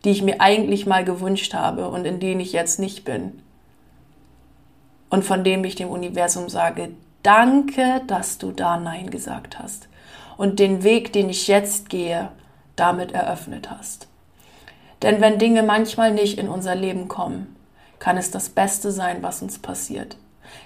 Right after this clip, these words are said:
Denn alles ergibt später irgendwo einen Sinn und wir verstehen das Leben immer nur rückwärts und gehen können was vorwärts. Auch das ist so ein kleiner, ausgelutschter Spruch, aber er hat so viel Wahrheit in sich. Du darfst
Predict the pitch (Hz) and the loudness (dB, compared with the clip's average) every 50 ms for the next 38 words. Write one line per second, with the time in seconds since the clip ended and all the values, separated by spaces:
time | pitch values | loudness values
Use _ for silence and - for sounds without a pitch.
0 | - _ - 190 185 185 185 185 185 185 - - - - - 196 214 233 220 - | -10 _ -2 0 0 0 -2 -4 -4 -6 -8 -10 -4 2 4 4 4 4 2 0
1 | 190 202 202 214 208 208 - - - 196 190 196 - 190 - 180 180 190 180 - | -4 -4 -2 -2 -4 -4 -4 -4 -2 -2 -2 -2 -6 -8 -6 -6 -6 -6 -8 -6
2 | - - 165 180 180 180 180 185 - 160 151 156 165 165 180 180 185 185 - - | -6 -6 -6 -6 -6 -8 -8 -6 -6 -6 -6 -6 -6 -8 -8 -8 -8 -6 -6 -6
3 | 180 - - - - 190 208 208 208 202 202 202 - 196 202 214 226 233 - 208 | -4 -4 -2 -2 0 0 0 0 0 -2 -4 -2 0 0 2 2 2 0 0 -2
4 | 220 220 220 220 226 220 202 185 190 - - 185 185 185 - - 180 - - 175 | -2 -2 0 -2 -2 -4 -6 -8 -10 -8 -8 -8 -8 -6 -8 -10 -8 -6 -6 -6
5 | 175 185 185 - - 202 190 196 185 196 - - - - 147 151 151 156 156 165 | -6 -6 -8 -8 -8 -8 -8 -8 -8 -8 -10 -10 -8 -8 -6 -6 -4 -4 -6 -4
6 | 160 - - - - 185 180 - 180 180 196 - 180 180 - - 185 190 - - | -4 -6 -2 0 -2 -2 -2 -2 -4 -4 -4 -4 -6 -6 -6 -6 -8 -8 -6 -4
7 | 185 190 185 180 185 180 180 185 185 - - - - - - 190 220 220 - - | -4 -2 -2 -2 0 0 0 -2 -4 -10 -18 -20 -6 0 2 2 4 2 0 0
8 | 196 196 196 196 - - 170 185 - - - 165 170 165 170 175 165 170 175 175 | 0 0 -2 -2 -6 -8 -8 -8 -10 -8 -6 -6 -6 -4 -2 -2 0 2 2 2
9 | 175 175 180 - - 175 185 - 202 196 190 - 139 147 170 - - - - - | 2 0 -2 -4 -8 -10 -6 -6 -4 -2 0 0 0 0 -2 -6 -8 -8 -10 -10
10 | 170 160 165 - 87 - - - - - _ _ _ _ _ - - _ - - | -10 -10 -8 -8 -8 -8 -10 -14 -16 -20 _ _ _ _ _ -20 -20 _ -20 -20
11 | _ _ - - - - - - - - - - - _ _ - - - - _ | _ _ -20 -20 -20 -20 -20 -20 -20 -20 -20 -20 -20 _ _ -20 -20 -20 -20 _
12 | - - - - - - - - _ _ _ _ _ _ _ _ _ _ _ _ | -20 -20 -20 -20 -20 -20 -20 -20 _ _ _ _ _ _ _ _ _ _ _ _
13 | _ _ _ - - _ _ - 202 196 - - 233 240 240 233 - - - - | _ _ _ -20 -20 _ _ -2 2 4 6 8 8 8 6 4 -2 -6 -8 -10